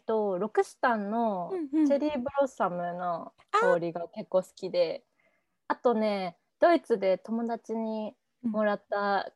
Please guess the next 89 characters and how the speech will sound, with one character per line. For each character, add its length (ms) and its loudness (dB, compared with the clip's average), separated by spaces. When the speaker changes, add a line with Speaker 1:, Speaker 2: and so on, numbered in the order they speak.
Speaker 1:
コ 200 2
ー 20 -2
チ 140 -2
ュ 100 -2
の 120 -10
香 220 -4
水 180 -4
が 120 -2
あ 40 0
る 80 0
ん 60 -4
だ 80 -6
け 120 -6
ど、 100 -2
Speaker 2:
う 20 2
ん 40 4
う 60 2
ん。 40 -2
Speaker 1:
<laughs> 20 -2
ち 80 6
ょ 20 6
っ 40 0
と 60 4
名 200 4
前 180 -4
忘 220 -4
れ 80 -4
ち 80 -10
ゃ 20 -4
っ 60 -12
た。 160 -14
Speaker 2:
う 40 6
ん 40 8
う 20 8
ん。 20 10
Speaker 1:
あ 40 10
れ 60 10
め 120 10
っ 40 4
ち 200 8
ゃ 160 10
好 200 0
き 120 2
で 220 -6
使 100 6
っ 140 -6
て 100 2
る。 80 6
Speaker 2:
え 60 4
ー。 20 6
え 500 6
ー、 60 -6
ち 220 -10
ょ 140 0
っ 40 -6
と 100 -8
嗅 40 0
い 40 -6
で 100 -4
み 120 -8
た 220 -8
い 80 -8
わ。 220 -12
<laughs> 720 0
Speaker 1:
う 60 -2
ん。 600 0
な 80 4
ん 40 4
か 100 2
フ 120 4
ル 80 8
ー 140 10
テ 140 6
ィ 100 10
ー 40 2
系 160 4
の 320 0
香 220 4
り 80 2
が 100 2
結 160 -6
構 140 -4
好 60 -16
き 140 -6
だ 120 -4
か 160 -4
ら。 160 0
Speaker 2:
あ 20 -4
ー、 40 -8